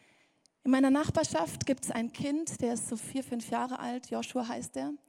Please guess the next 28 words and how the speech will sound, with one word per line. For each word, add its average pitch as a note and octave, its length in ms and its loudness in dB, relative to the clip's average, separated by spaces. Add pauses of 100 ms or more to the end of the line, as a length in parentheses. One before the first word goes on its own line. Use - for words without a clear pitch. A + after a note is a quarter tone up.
(640)
Und B3 100 2
wir B3+ 100 6
haben C#4+ 120 6
den B3+ 160 4
kennengelernt D4 760 0 (120)
und B3 100 0
ich - 100 -4
hab B3+ 120 0
gedacht, A#3 400 -6
irgendwie A#3+ 260 -4
ist A3+ 200 -6
der G#3+ 80 -2
Junge G#3 280 -6
einsam. G#3+ 500 -8 (720)
Der B3+ 100 6
ist C4 160 0 (120)
immer E4 320 2
alleine B3 480 2
auf C4 80 -2
dem C4+ 80 -2
Spielplatz, B3 500 -4
keiner D#4 360 2
hat D4 100 0
mit C#4+ 100 -6
ihm C4 140 2
gespielt. C#4 640 -4 (880)
Er B3 120 0
hat, - 240 -4